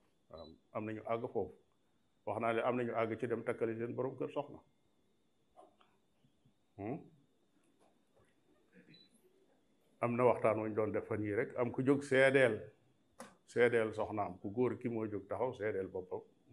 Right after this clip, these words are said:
moroomam, defe naa ne waxtaan wi matagul weer. Du ñàkk ku ko fekkee ci yéen. seedeel soxnaam ne soxnaam bu yàgg ba léegi mi ngi koy wutal soxna. Jëmmi soxnaam ci boppam mooy dox di ko wutal. Kon nag loolu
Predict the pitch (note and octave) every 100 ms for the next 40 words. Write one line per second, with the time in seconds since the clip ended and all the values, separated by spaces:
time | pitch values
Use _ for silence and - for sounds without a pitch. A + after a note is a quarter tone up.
0 | G#2+ G2 F#2+ A2 G#2+ G#2 B2+ F#3+ - F2+
1 | F#2+ B2+ C#3+ D3 B2+ A#2+ B2 B2+ A#2 A#2
2 | A2 F#2+ - _ _ _ _ _ - A2
3 | A2+ A2 A2+ A#2 A2+ A2 G#2+ G2 - G2+
4 | B2 C#3+ - _ _ _ _ _ _ -
5 | C#3 D3 C#3+ C3+ C#3+ A#2 A#2+ C#3+ C#3 A#2+
6 | B2 B2 B2 B2+ A#2 A#2+ A#2 A2+ A#2 B2+
7 | C3+ A#2+ B2+ A#2 A#2 A2+ A#2+ B2+ B2+ -
8 | G2 E2 - _ _ _ _ _ _ _
9 | _ _ _ _ _ _ _ - _ -
10 | G#2+ G#2+ A2 G#2+ G#2+ G#2 A2+ G2 G2+ G2
11 | G2 A#2 G#2 F#2 - F2+ - G#2+ B2+ D3+
12 | C3+ C#3